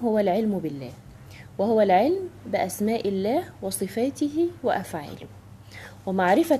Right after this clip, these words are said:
أسماء الله الحسنى فرض عين. في سلسلة قطايف هقدم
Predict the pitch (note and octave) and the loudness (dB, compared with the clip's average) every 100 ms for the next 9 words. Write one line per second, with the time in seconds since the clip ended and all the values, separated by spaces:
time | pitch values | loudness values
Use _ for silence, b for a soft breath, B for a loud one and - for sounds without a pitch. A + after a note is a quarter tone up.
0 | - G3+ A#3 B3+ A3 G#3 A#3+ B3 - C#4 | 0 -4 0 0 0 0 0 -2 0 -2
1 | C#4+ D#4 E4 - - - B3 C4 A3+ - | 2 2 2 -2 -6 0 4 4 0 -6
2 | - - F3+ D#3 C#3 - - - - - | -8 -2 0 -2 -6 -12 -18 -20 -20 -20
3 | - B B B B - E4+ E4+ C4+ - | -20 B B B B 2 2 4 0 0
4 | C#4+ C4 - G3+ A3 C4+ F4+ - A#3+ - | 2 2 -2 0 2 4 2 0 -2 0
5 | B3 A3+ D4 | 0 0 0